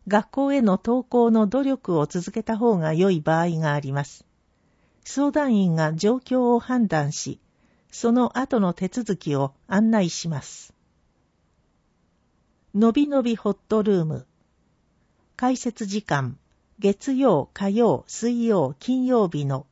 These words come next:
九時から十七時。ところ、問い合わせ、小平尾町九百二十七。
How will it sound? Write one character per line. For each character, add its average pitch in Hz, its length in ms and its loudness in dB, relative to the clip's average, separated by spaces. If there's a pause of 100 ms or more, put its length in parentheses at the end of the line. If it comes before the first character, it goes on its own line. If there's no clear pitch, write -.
(260)
九 285 140 -2
時 247 160 -2
か 147 160 -4
ら 135 280 -2
十 208 300 0
七 185 320 0
時。 - 220 -14 (1040)
と 226 120 -4
こ 240 160 0
ろ、 220 200 0 (300)
問 208 240 0
い 208 80 0
合 190 60 -2
わ 190 120 -2
せ、 - 300 -8 (840)
小 247 140 0
平 285 300 2
尾 233 80 2
町 160 280 0
九 277 240 -2
百 175 340 -6
二 202 200 2
十 143 300 -2
七。 147 320 -4